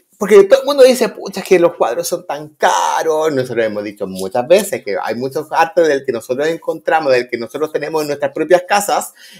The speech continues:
eh, son encontrados con el pie, son encontrados en ferias, en las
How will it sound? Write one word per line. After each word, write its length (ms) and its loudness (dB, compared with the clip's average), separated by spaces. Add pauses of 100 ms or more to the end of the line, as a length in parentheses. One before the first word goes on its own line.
(100)
eh, 720 6 (200)
son 720 6
encontrados 640 4
con 140 4
el 160 -2
pie, 400 4
son 180 4
encontrados 480 6
en 80 -2
ferias, 380 6
en 60 4
las 120 4